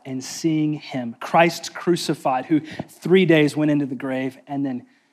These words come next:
victoriously resurrected from it. And so I want to invite you today to respond, whatever your response may be. Whether you're doubting Thomas,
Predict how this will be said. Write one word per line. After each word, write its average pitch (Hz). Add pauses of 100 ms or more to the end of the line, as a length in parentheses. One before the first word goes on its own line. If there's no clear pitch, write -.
(920)
victoriously 143
resurrected 123 (420)
from 123
it. 117 (320)
And 143
so 180
I -
want 240
to 180
invite 160
you 160
today 143
to -
respond, 131 (440)
whatever 175
your 165
response 135 (560)
may 135
be. 113 (1080)
Whether 170
you're 170
doubting 160
Thomas, 170